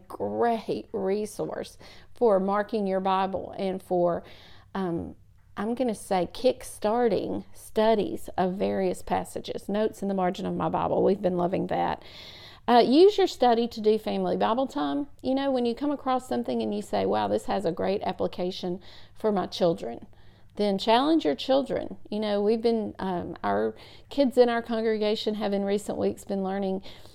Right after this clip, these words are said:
the kids sing card called the apologetics card. They can give you four reasons we know God is real, four reasons we know Jesus is his son, four reasons we know the Bible is his word. And they are mastering that apologetics,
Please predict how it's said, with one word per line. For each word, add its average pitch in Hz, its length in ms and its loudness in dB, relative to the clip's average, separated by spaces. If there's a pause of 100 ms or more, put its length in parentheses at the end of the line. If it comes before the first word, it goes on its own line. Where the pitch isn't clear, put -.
(180)
the 202 80 2
kids 226 300 2
sing 208 240 2
card 202 340 4 (100)
called 202 240 4
the 196 80 4
apologetics 196 760 2
card. 175 260 -2
They 190 140 2
can 190 160 -2
give 196 180 2
you 190 120 2
four 208 300 2
reasons 196 440 0
we 180 100 2
know 180 180 0
God 180 220 0
is 180 160 -6
real, 262 260 4
four 220 320 4
reasons 196 380 0
we 180 100 0
know 175 180 -2
Jesus 180 420 -8
is - 140 -8
his - 140 -10
son, 294 300 -2
four 262 300 6
reasons 196 380 0
we 180 120 0
know 180 160 -2
the 180 100 -2
Bible 180 380 0
is 180 180 -4
his 170 220 -4
word. 233 380 4 (640)
And 196 360 2
they 202 300 6
are 196 100 6
mastering 220 880 2
that 190 500 4 (420)
apologetics, 202 1080 4